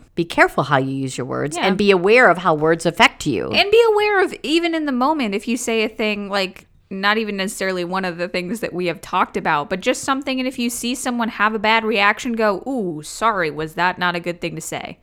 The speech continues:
Speaker 1: Mm-hmm.
Speaker 2: Like, don't be afraid to check in with them.
Speaker 1: That's very good.
Speaker 2: 'Cause like, like we've said, uh, several times throughout this episode, like, these are not set in stone. These are not all good, all bad, whatever.
Speaker 1: Right.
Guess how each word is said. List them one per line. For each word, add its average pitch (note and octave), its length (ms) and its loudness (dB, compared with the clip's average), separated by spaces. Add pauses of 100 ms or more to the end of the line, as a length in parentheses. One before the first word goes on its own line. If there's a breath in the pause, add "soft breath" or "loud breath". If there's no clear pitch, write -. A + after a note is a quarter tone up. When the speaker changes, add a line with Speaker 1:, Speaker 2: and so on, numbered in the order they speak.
(120)
Speaker 1:
Mm-hmm. D3+ 340 -6
Speaker 2:
Like, A3+ 320 -6
don't C#4 240 4
be G4+ 100 6
afraid G#4+ 220 2
to G#4+ 80 4
check G#4+ 260 0
in A4+ 140 0
with D#4 140 -2
them. - 300 -4
Speaker 1:
That's E3 260 -2
very D#3 240 -4
good. B2 320 -10 (160)
Speaker 2:
'Cause A3+ 320 -2
like, B3 240 2
like C4 240 -2
we've C#4 180 -2
said, A#3+ 400 0
uh, - 80 0
several A#3 300 0
times D4+ 180 -2
throughout E3 220 -2
this D#3+ 160 -8
episode, E3 320 -4
like, E3+ 260 -2
these G#3+ 220 -4
are A3+ 60 0
not A#3 340 2
set A#3+ 180 0
in B3 140 0
stone. F3+ 340 -2
These G3 180 -4
are F3+ 80 -2
not F3+ 440 0
all F#3+ 220 4
good, F#3 320 0
all F#3 300 2
bad, E3+ 360 2
whatever. G#3 600 2
Speaker 1:
Right. C#3+ 300 -6